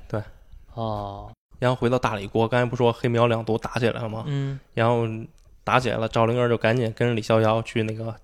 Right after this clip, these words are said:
Speaker 1: 祭坛，去他母亲的神像那儿。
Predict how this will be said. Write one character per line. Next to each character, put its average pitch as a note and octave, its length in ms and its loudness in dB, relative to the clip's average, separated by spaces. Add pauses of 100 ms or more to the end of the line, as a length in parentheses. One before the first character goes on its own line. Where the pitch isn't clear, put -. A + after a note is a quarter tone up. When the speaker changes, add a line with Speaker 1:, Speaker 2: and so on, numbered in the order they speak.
Speaker 1:
祭 A#2+ 160 -4
坛， A2+ 320 0 (380)
去 - 180 -2
他 C#3 100 10
母 A2+ 200 2
亲 A#2+ 120 0
的 B2+ 80 4
神 A#2 220 0
像 A#2+ 180 4
那 G2+ 100 -2
儿。 - 120 -12